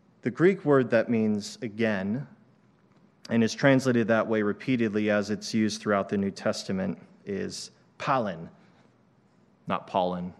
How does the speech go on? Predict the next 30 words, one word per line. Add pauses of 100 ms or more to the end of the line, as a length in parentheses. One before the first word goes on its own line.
but,
you
know, (300)
palin. (880)
That's
the
Greek
word
that
means
again. (800)
However,
this
is
not
the
word
that
John
uses
here (920)
in
the
phrase
that
is
translated
as
born (320)
again.